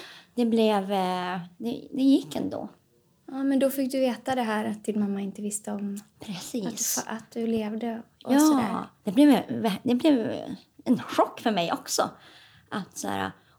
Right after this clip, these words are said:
Speaker 1: oj, hon valde inte bort mig ändå, trots allt. Mm.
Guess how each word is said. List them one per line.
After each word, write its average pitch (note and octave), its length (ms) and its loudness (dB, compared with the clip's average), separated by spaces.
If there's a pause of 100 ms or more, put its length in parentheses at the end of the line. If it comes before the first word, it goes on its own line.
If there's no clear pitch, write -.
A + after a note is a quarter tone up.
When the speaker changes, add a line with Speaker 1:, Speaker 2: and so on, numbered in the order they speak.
Speaker 1:
oj, F4 220 2
hon A#3+ 240 4
valde B3 360 2
inte G#3+ 240 4
bort F3+ 300 -4
mig E3+ 160 -4
ändå, - 340 -10 (220)
trots - 380 -8
allt. - 480 -10 (1040)
Mm. B3+ 220 -4